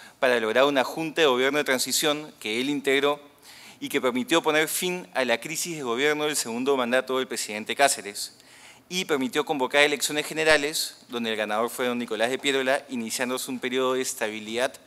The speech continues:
y progreso para el país. Además, don Luis Felipe Villarán, como buen abogado dedicado al tema público,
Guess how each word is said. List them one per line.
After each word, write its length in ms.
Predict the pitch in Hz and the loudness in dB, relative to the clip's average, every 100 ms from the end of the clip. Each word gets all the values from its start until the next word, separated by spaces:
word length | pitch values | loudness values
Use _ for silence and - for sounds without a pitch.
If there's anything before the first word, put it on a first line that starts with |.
| - - | -20 -16
y 80 | 123 | -10
progreso 480 | 110 101 110 - 107 | -6 -2 -2 -2 -2
para 160 | 107 | -4
el 80 | 98 | -4
país. 500 | 104 110 107 - - _ _ _ - - - - - - | -4 -4 -4 -8 -10 _ _ _ -20 -20 -20 -20 -20 -6
Además, 800 | 107 107 123 139 147 - - - - | -2 0 6 6 6 0 -4 -18 -18
don 160 | 117 113 | -8 -6
Luis 140 | 113 | -4
Felipe 320 | - 113 131 156 | -4 -4 0 2
Villarán, 600 | 135 123 143 147 156 170 - _ | 4 6 6 6 0 -16 -20 _
como 220 | - 104 | -10 -6
buen 200 | 98 117 | -2 2
abogado 640 | 131 120 117 127 120 110 110 | 2 4 4 6 6 2 -2
dedicado 420 | 107 98 98 117 | -6 -4 0 2
al 100 | 113 | 2
tema 260 | 107 120 123 | 0 -4 -2
público, 640 | 151 139 127 123 135 151 | -2 -4 -4 -4 -6 -6